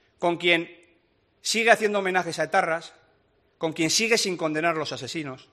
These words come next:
de eta, con quien mete en la dirección estratégica al último jefe de una organización terrorista como eta. Tú no puedes ser presidenta gracias a esta gente.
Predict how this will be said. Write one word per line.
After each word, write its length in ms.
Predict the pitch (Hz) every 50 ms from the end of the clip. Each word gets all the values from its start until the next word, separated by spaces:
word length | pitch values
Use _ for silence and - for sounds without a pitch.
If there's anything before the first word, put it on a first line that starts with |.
| _ _
de 140 | _ 127 139
eta, 260 | 151 147 - 123 127 _ _ _ _ _ _ _ _ _ _ _ _ _ _ _ _ _ _ _ _ _
con 160 | - 175 180
quien 560 | 170 175 175 175 170 165 165 170 - - - _ _ _ _ _ _
mete 320 | 151 170 214 208 233 247
en 80 | 233 208
la 80 | 190
dirección 380 | 165 170 160 165 156 - 196 202
estratégica 580 | 196 - - 185 170 196 185 - 185 165 196 180
al 100 | 165 175
último 300 | 185 175 190 185 180 165
jefe 300 | - 190 180 - 185 175
de 140 | 165 160
una 200 | 156 160 180 185
organización 540 | 170 170 160 151 151 139 143 139 180 190 175
terrorista 440 | 175 143 147 156 175 - - - 147
como 240 | - 135 123 127 143
eta. 280 | 147 143 - 120 - - - - - _ _ _ _ _
Tú 100 | 220 240
no 200 | 254 240 180 -
puedes 520 | 196 220 226 208 185 151 127 - - - - -
ser 240 | - - 170 165 -
presidenta 580 | 160 151 - - 135 143 151 147 135 139 123
gracias 440 | 117 135 131 127 - - 123 113 -
a 80 | 113 113
esta 200 | 110 - - 101
gente. 440 | - - 98 98 90 - - -